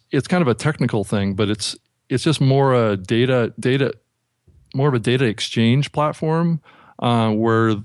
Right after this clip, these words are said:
the web is very specific to H T T P S, um, file, file requests, uh, w-, which is different, right? So you have the, the web, which is a very visual medium, right? You can transfer files back and forth. You can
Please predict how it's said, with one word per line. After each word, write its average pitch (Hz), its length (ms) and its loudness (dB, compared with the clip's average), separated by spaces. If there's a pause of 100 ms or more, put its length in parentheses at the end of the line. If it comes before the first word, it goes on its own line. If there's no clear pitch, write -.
(240)
the 113 80 -2
web 151 220 2
is 113 140 2
very 120 360 2
specific 117 640 -4
to 104 360 0
H 117 260 -2
T 120 100 -2
T 117 140 -6
P 101 220 0
S, - 400 -4 (140)
um, 104 400 0
file, 113 480 2
file 117 260 2
requests, 139 600 -2 (540)
uh, 107 200 2
w-, 113 360 0
which 127 220 0
is 107 220 0 (360)
different, 117 440 -2
right? 107 300 -2
So - 140 -2
you 117 160 4
have 113 340 0
the, 110 160 0
the 104 160 -4
web, 110 280 2
which 107 120 -2
is 104 100 -4
a 104 40 -6
very 107 200 0
visual 110 420 0
medium, 95 480 -4
right? 107 240 -2
You 107 180 -4
can 113 100 -12
transfer 110 460 -2
files 107 400 0
back 104 240 -4
and 101 100 0
forth. 104 480 -2
You 95 100 0
can 95 280 -2